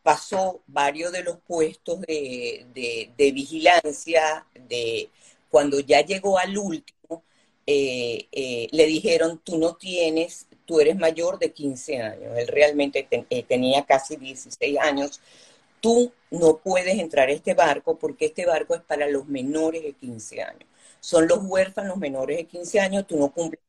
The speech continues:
con este requisito, así que a ti no te podemos aceptar. Podemos aceptar a tu hermana Sid". Eh, por supuesto, la hermana cuando vio que encima tenía,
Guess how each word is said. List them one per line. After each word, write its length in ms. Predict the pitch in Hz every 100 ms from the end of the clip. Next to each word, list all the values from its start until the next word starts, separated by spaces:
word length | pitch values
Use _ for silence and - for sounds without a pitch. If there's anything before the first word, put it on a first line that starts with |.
| _
con 120 | 147
este 140 | 147 156
requisito, 760 | 170 160 - - 175 - 160 - - - -
así 260 | 151 170
que 120 | 160
a 100 | 160
ti 120 | - 190
no 140 | 180
te 120 | 170
podemos 420 | - 131 123 131 - _
aceptar. 460 | - - 117 104 -
Podemos 420 | - 156 147 170 175
aceptar 560 | - 151 - 185 190
a 140 | - 143
tu 80 | 135
hermana 440 | 123 120 117 127
Sid". 420 | - 127 98 87 _ _ _ _ _ _ _ _
Eh, 260 | 147 139 139
por 200 | 175 147
supuesto, 540 | 156 - 160 151 208
la 120 | 185
hermana 420 | 170 156 143 147 -
cuando 320 | 180 175 165
vio 400 | 165 185 175 165 _
que 260 | - 160 147
encima 680 | 147 151 - 214 220 170 139
tenía, 360 | 143 139 147